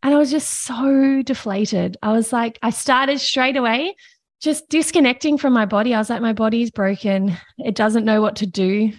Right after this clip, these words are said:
It doesn't know how to give birth. You know, it's confused. It wasn't designed to do this, obviously. I'm just not meant to have babies how other women have babies." It ended up being a planned C-section 'cause we went with the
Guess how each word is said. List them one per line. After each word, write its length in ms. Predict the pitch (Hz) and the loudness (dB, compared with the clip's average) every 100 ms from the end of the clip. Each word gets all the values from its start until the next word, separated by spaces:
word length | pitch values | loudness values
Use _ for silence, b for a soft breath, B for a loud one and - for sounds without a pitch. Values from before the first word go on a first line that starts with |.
| _ | _
It 80 | 208 | -4
doesn't 280 | 214 202 220 | -2 0 0
know 140 | 208 | 0
how 180 | 185 196 | 0 0
to 60 | 196 | -2
give 260 | 208 196 - | -2 -4 -4
birth. 380 | 175 196 247 - | -4 -2 -4 -4
You 140 | 233 220 | 0 2
know, 80 | 180 | 2
it's 240 | 233 269 | 0 -2
confused. 580 | - 233 226 269 277 180 | 2 2 2 2 2 2
It 80 | 196 | 0
wasn't 280 | 226 254 240 | 2 0 0
designed 420 | 262 220 214 240 | 0 2 2 0
to 60 | 240 | -2
do 220 | 214 277 | -2 0
this, 220 | 302 - | -2 -2
obviously. 320 | 180 185 185 175 | -2 -2 -2 -2
I'm 160 | 190 | -2
just 300 | - 269 277 | 0 -4 0
not 180 | 277 269 | -2 -2
meant 200 | 233 - | -6 -8
to 80 | 226 | -8
have 280 | - 196 196 | -2 -2 0
babies 480 | 190 190 190 190 - B B _ | -2 0 0 -2 -4 B B _
how 100 | 196 | -2
other 240 | - 185 | 0 0
women 240 | 190 180 190 | -2 -2 0
have 180 | 190 175 | -2 -4
babies." 500 | - 190 196 185 - B B B | -6 -4 -4 -6 -10 B B B
It 100 | 262 | 0
ended 180 | 311 302 | 2 2
up 60 | 240 | 0
being 160 | 233 | 0
a 60 | 220 | 0
planned 340 | - 196 196 | 0 0 0
C-section 500 | 208 185 190 185 196 | -2 -2 -4 -6 -2
'cause 140 | 196 190 | -2 0
we 120 | 196 | 0
went 200 | 185 170 | 0 -2
with 140 | 196 | -4
the 320 | 202 190 202 | -4 -4 -6